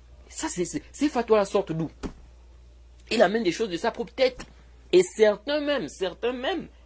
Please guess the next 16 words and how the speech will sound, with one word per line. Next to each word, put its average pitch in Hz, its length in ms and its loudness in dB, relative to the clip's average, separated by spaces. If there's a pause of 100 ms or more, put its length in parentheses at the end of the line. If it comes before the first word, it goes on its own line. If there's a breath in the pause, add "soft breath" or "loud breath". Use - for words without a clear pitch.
(200)
à 170 100 2
cause 240 240 -2
de 165 100 2
ça, 339 300 0 (380 soft breath)
vont 214 200 6
bloquer. 185 580 4 (500)
Ils 175 80 -2
vont 240 120 4
pas 247 120 4
vouloir 208 380 0
que 151 240 -2
ceux - 360 -4
qui 254 160 -4
ont 233 80 2
le 170 140 4
ilm 170 480 0